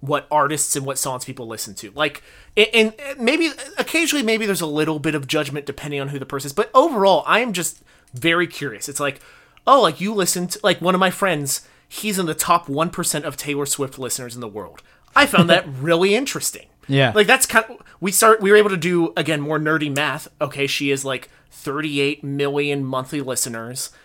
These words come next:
Speaker 1: If you're in the top one percent, then they're, you are among the, like, something like two hundred, or maybe it was thr-, I guess it would be, like, three hundred eighty thousand people who listen to her most. It was, like, kinda interesting to think about.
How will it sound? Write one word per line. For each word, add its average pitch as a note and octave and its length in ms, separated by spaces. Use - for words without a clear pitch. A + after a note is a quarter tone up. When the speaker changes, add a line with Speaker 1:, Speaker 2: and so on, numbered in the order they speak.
Speaker 1:
If D3 180
you're D3 180
in D3+ 100
the C#3+ 80
top D3 280
one C#3+ 140
percent, D#3 420
then C#3 280
they're, D#3 360
you D#3+ 200
are F3+ 100
among D3+ 380
the, C3+ 260
like, C3 220
something D3 280
like C3+ 140
two D#3+ 220
hundred, C#3+ 400
or E3+ 40
maybe F#3 120
it A3 40
was F#3+ 140
thr-, E3+ 220
I G3 140
guess F3 240
it E3 60
would D3+ 100
be, D3 100
like, C#3 120
three E3+ 240
hundred D3+ 300
eighty C#3+ 220
thousand C3+ 520
people C3 420
who C3 100
listen A#2+ 280
to B2 140
her A2 60
most. G2+ 400
It A#3+ 60
was, C4 80
like, C#4+ 140
kinda G3 260
interesting F3 320
to F#3 80
think G3+ 220
about. F2+ 280